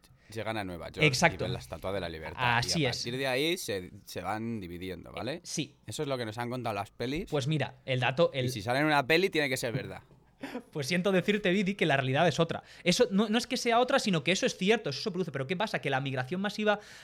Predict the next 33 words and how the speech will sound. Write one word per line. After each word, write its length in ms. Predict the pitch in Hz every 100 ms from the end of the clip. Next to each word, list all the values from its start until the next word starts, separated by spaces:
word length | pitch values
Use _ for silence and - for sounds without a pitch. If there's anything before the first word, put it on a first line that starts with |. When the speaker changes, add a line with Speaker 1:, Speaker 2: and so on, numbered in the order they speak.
| -
Speaker 2:
a 180 | 180 190
pu-, 60 | -
al, 180 | 185 180 -
al 120 | 170
puerto 240 | 185 175 185
neoyorquino 580 | 185 180 165 220 214 254 - - - _
es 260 | 160 202 165
más 460 | 165 202 262 - -
a 100 | 143
finales 380 | 139 151 202 185
del 100 | 175
diecinueve 440 | 170 151 160 214
y 20 |
principios 460 | 175 131 160 151 135
del 160 | 123
veinte. 320 | 117 110 - - - -
En 120 | 143
esta 260 | 214 - 214
primera 300 | 208 208 180
etapa, 320 | 156 208 135
entre 200 | 123 127
la 60 | 127
unificación 520 | 123 127 104 170 185
del 260 | 180 180
mil 160 | 175 175
ochocientos 420 | 170 170 165 165
sesenta 280 | - 151 151
y 80 | 185
uno 160 | 156 120
hasta 260 | 151 - 117
finales 320 | 113 131 170
de 80 | 175
siglo 400 | 214 180 170